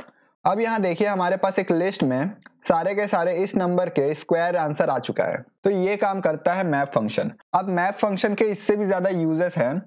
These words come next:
लेकिन सबसे पहले हम इसी को ज्यादा अच्छे से समझते हैं। ये देखिए हमारे पास अभी तक मैप ऑब्जेक्ट बना था, यहाँ पे हमने मैप फंक्शन को कॉल किया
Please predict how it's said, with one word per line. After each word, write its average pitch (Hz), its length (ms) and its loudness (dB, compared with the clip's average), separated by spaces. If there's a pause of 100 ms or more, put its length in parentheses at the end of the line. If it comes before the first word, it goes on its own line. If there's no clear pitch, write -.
(200)
लेकिन 190 240 0
सबसे 196 280 0
पहले 196 240 0
हम 202 180 0
इसी 185 200 0
को 196 140 0
ज्यादा 170 280 2
अच्छे 170 340 -2
से 185 80 -2
समझते 147 400 0
हैं। 131 200 -2 (400)
ये 180 120 2
देखिए 156 240 0
हमारे 165 300 0
पास 196 240 -2
अभी 180 140 0
तक 190 220 0
मैप 156 320 2
ऑब्जेक्ट 156 320 0
बना 127 240 0
था, 131 340 -2 (180)
यहाँ 143 300 0
पे 143 120 0 (480)
हमने 170 220 2
मैप 170 480 0
फंक्शन 180 340 0
को 190 120 0
कॉल 156 260 0
किया 139 320 -2